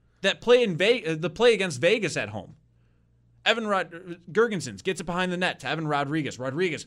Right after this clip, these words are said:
perfect feed for Pominville. Blasted by Marc-Andre Fleury.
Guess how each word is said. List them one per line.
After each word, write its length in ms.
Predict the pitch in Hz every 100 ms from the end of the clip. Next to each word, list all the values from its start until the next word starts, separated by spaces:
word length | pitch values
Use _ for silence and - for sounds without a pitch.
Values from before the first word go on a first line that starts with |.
| _ -
perfect 400 | 214 226 208 -
feed 380 | - 220 117
for 380 | - - _ 180
Pominville. 640 | 165 165 202 196 120 87 -
Blasted 800 | 120 151 165 170 185 202 - 151
by 180 | 135 131
Marc-Andre 540 | 135 135 143 139 139
Fleury. 540 | 123 156 165 139 95